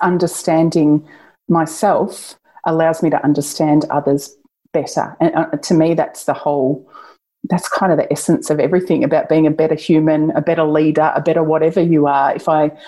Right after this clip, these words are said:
understand that I've, I'm having an experience and I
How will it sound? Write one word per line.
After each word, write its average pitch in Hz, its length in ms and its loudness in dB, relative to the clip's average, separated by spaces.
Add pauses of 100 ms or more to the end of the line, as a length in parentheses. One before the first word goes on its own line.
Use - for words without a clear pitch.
(140)
understand 165 580 0
that 151 160 0
I've, 165 280 -2 (460)
I'm 170 120 2
having 160 380 0
an 151 80 4
experience 175 840 0
and 160 80 2
I 156 80 2